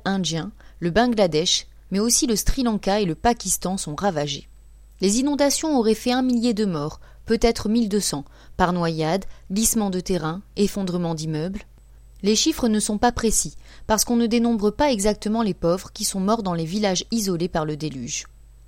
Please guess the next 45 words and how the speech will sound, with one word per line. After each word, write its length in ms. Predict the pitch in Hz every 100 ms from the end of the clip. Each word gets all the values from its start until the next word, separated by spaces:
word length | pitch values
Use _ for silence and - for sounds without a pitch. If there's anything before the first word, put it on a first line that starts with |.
| -
Aux 100 | -
États-Unis, 640 | 175 175 175 170 196 233 277 - - -
l'ouragan 480 | 202 214 220 233 294
a 80 | 208
causé 280 | 214 214 254
une 180 | 202
soixantaine 580 | 170 269 262 233 214 214
de 120 | 190
morts 320 | 180 147 160 - - -
et 140 | 165
un 140 | 254 269
million 340 | 240 220 226
de 120 | 190
personnes 460 | 175 185 - 196 185
ont 100 | 160
été 180 | 156 170
déplacées 460 | 165 170 160 -
au 80 | 156
Texas. 640 | - 147 - 131 - - - -
En 220 | - 214 180
Inde, 260 | 151 202 - - - -
il 120 | 196
y 100 | 208
a 80 | 208
vingt 320 | 175 180 233 -
à 100 | 170
vingt-cinq 420 | 165 254 269 233
fois 180 | 208 190
plus 220 | 180 240 190
de 100 | 180
morts 320 | 151 156 - -
et 100 | 175
peu 180 | - 214
de 100 | 180
déplacés, 560 | 165 170 160 - - - - - -
parce 180 | 202
qu'il 160 | - 240
n'existe 520 | 240 208 240 233 220
pas 240 | 202 226 170
de 80 |
service 440 | 160 180 160 160 -
pour 180 | - 151
déplacer 420 | 151 151 - 156
les 120 | 156
gens 220 | 151 170